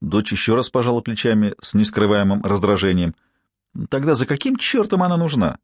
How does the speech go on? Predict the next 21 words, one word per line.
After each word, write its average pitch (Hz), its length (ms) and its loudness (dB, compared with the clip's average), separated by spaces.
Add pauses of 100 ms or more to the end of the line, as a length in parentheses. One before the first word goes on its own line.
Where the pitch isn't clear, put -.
(800)
Почему 220 400 2
ты 185 100 -2
хочешь 147 320 -2
быть 143 200 -2
на 143 80 2
нее 165 260 2
хоть - 160 -4
в - 60 -20
чем-то - 320 -2
похожей?» 117 520 0 (1080)
Холли 156 480 0
обессиленно 135 960 0
закатила 123 460 0
глаза. 120 400 2
«Она 139 300 2
красивая!» 156 960 -2 (840)
Господи! 82 1040 -6 (840)
Это 104 200 0
меня 131 240 4
действительно 131 480 0
поразило. 110 600 0